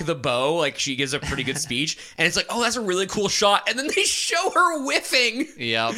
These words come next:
Speaker 1: Which she didn't hit, but, like, you didn't have to, you could have just shown her firing the arrow. You didn't need to show her missing.
Speaker 2: No, I wanna see it. No.
Speaker 1: Um, it was crazy to me that Alicia only made it six days farther, because she made it much farther in the game by numbers,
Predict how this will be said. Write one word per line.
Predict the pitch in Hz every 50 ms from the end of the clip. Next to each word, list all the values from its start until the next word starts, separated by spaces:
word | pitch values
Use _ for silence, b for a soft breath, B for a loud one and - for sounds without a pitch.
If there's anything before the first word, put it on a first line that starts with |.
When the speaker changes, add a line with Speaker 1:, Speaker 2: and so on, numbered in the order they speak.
| 269 262 196
Speaker 1:
Which | 226 302 -
she | - - 277
didn't | 254 254 226 185 143
hit, | 117 123 196 208 202 - -
but, | 139 -
like, | 175 180 170 165 B B B B B -
you | 202 226
didn't | 269 311 254
have | 233 247 254
to, | - 226 214 -
you | 214 226
could | 196 262
have | 247 254
just | 226 -
shown | 240 226
her | 208 214
firing | 202 - 214 214 214 208 202 196
the | 190 196
arrow. | 208 214 226 208 190 185 185 202 - -
You | 262 226
didn't | 320 320 233
need | 269 247 208
to | 240
show | 226 - 302 - -
her | 180 165
missing. | 151 151 185 262 - - 196 208 262 311 311 302
Speaker 2:
No, | 214 147 147 143 131 117 107 98 - - - _ -
I | 131
wanna | 120 131 139 131 123
see | - - - - - - 165 147 135
it. | 120 98 80 - b b b b b b b b
No. | - 143 147 151 143 151
Speaker 1:
Um, | 131 123 131 - _ _ _ _ _ _
it | - 170
was | 165 156 -
crazy | - 165 151 160 151 165 170
to |
me | 170 160
that | 151 151 147 151 - - - _
Alicia | - 143 135 131 123 - - 135
only | 123 120 127 127 127
made | 123 120 117
it | 117 -
six | - - 113 107 -
days | - 117 113 120 -
farther, | - 107 98 98 98 101 107 117 120 b b b b b b b
because | - 113 101 120
she | 113 - 123 113 101
made | 110 117 151 208 208
it | 165 - - _ _ - -
much | 143 127 139 202 240 233 -
farther | - - 170 156 143 135 135
in | 127
the | 117 117
game | 110 113 113 107
by | 98 95 95
numbers, | 90 90 90 123 156 160 131 101 80 64 71 - -